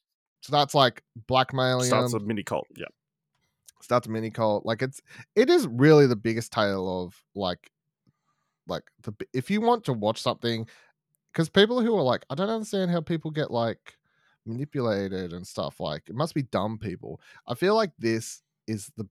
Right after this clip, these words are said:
Speaker 1: best thing to watch as, 'cause it's a bunch of really smart people who
Speaker 2: Mm-hmm.
Speaker 1: are just caught by a really good manipulator. And
Speaker 2: One of the people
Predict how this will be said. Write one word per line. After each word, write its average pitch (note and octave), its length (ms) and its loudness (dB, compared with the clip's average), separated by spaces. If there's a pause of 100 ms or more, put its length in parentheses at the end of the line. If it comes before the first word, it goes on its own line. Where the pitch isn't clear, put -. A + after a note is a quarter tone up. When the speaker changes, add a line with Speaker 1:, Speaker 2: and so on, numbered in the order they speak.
Speaker 1:
best G#2+ 220 0
thing A2+ 160 -6
to G2 80 -6
watch F2 400 -8
as, - 300 -10
'cause B2+ 140 -8
it's B2+ 140 -10
a A#2 40 -14
bunch E3 220 -2
of A2+ 160 -8
really G#2 180 -4
smart G2 460 -8
people - 440 -10 (320)
who G2 420 -2
Speaker 2:
Mm-hmm. A2+ 240 -8 (180)
Speaker 1:
are A#2 120 0
just A2 320 -4 (220)
caught A2 340 -4
by F#2 180 -2
a F#2 60 -4
really F#2+ 320 -6
good E2 200 -12
manipulator. C#2+ 880 -12 (640)
And D2 440 -10 (240)
Speaker 2:
One C3 420 0
of G#3 200 4
the D3 60 -4
people G#2+ 640 -4